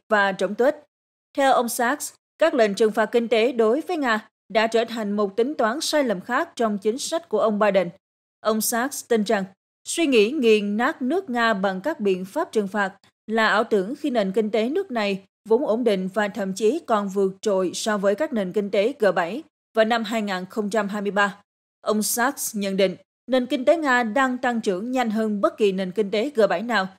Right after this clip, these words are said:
Nó thực sự đang bùng nổ và nền kinh tế của các đồng minh châu Âu của chúng ta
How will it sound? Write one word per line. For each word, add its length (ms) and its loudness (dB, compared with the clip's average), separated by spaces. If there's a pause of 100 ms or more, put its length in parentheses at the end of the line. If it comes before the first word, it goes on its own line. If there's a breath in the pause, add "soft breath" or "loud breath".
(200)
Nó 140 2
thực 180 0
sự 240 0
đang 240 0
bùng 160 2
nổ 280 -2
và 160 -2
nền 200 -2
kinh 200 -2
tế 180 0
của 200 -2
các 280 -4
đồng 320 0
minh 180 -2
châu 180 -2
Âu 200 4
của 220 -2
chúng 200 -8
ta 240 0